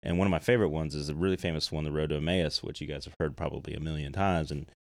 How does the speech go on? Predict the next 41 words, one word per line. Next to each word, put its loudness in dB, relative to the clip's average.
and -8
people -2
out 0
there 2
have -2
heard 0
a 0
million 0
times. 0
But -2
what 2
I 4
love 2
about 4
that 0
story 2
is 0
that -2
the -8
disciples -4
don't 0
recognize -2
who -2
Jesus -4
is -2
until -6
they -8
sit -4
down -2
and -4
break -2
bread 2
with -8
him. -10
And 2
so 6
that 8
was 4
kind 2
of 2
my 4